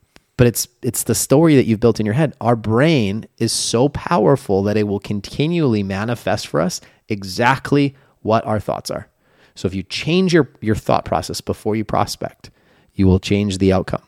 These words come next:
Because now, when you get a rejection, you're gonna be like, "Okay, I'm a step closer to somebody I can help." Because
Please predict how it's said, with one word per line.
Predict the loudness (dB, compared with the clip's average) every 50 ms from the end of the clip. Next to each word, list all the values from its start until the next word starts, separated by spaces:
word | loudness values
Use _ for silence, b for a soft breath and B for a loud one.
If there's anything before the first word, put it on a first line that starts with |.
| _ _
Because | -4 0 0 0 0 0
now, | 0 2 4 4 4 6 6 4 2 2 b b b b b b b b b b b b _ _
when | 0 2 2
you | 2 0
get | 2 4 6
a |
rejection, | 6 4 4 4 2 0 0 0 0 0 0 0 -4 _ _ _ _ _ _ _ _ _ _ _ _ 2
you're | 2 4
gonna | 4 4 2
be | 2
like, | 2 0 2
"Okay, | 0 0 0 0 0
I'm | 0 0
a | -2
step | 0 2 0 0 0 0
closer | 2 4 4 4 4 2 0
to | 0
somebody | 0 0 2 2 2
I | 2
can | 2 0 -2
help." | 0 0 0 -2 _ _
Because | 2 4 6 4 4 4